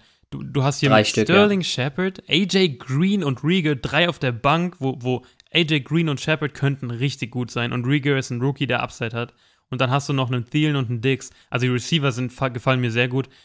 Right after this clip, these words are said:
Speaker 1: Auf Running Back hätte ich mir vielleicht statt einem Henry jemand anderen gewünscht mit mehr P P R-Value, aber ein Drake wäre da nicht richtig gewesen, deswegen, ähm, es ist nicht falsch, Derrick Henry, den Rushing Leader auf deinem Team zu haben.
Speaker 2: Auf jeden Fall.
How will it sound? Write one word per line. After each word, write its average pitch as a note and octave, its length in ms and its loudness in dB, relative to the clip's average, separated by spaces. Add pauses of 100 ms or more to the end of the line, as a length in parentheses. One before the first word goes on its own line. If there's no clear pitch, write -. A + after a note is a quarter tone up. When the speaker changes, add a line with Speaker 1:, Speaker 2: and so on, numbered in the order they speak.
(300)
Speaker 1:
Auf B2 200 2
Running D#3 320 4
Back D3+ 200 2
hätte D3 140 2
ich - 80 -4
mir C#3+ 140 0
vielleicht C#3 240 0
statt C#3 200 -2
einem B2+ 120 -2
Henry D3+ 560 2
jemand C3 280 -2
anderen D3 300 -2
gewünscht C#3+ 400 -2
mit B2+ 160 -4
mehr B2 300 -2 (400)
P D3 100 0
P C#3 140 -2
R-Value, D3+ 720 0 (140)
aber C3+ 200 0
ein C3 120 -2
Drake C#3 260 0
wäre C3 140 2
da B2+ 80 0
nicht B2+ 180 -4
richtig B2+ 260 -6
gewesen, A#2 360 -4
deswegen, A#2 400 -6 (840)
ähm, A#2 400 -6 (340)
es C3 120 -4
ist - 240 -6
nicht E3 260 4
falsch, B2+ 300 4
Derrick B2+ 320 2
Henry, C3 320 0
den B2 420 -4
Rushing B2+ 240 0
Leader A#2+ 240 0
auf A2+ 80 -8
deinem A2 160 -6
Team B2 160 -6
zu A2 160 -10
haben. G#2 140 -12 (1120)
Speaker 2:
Auf G#2+ 160 -4
jeden G2+ 160 0
Fall. G#2 280 0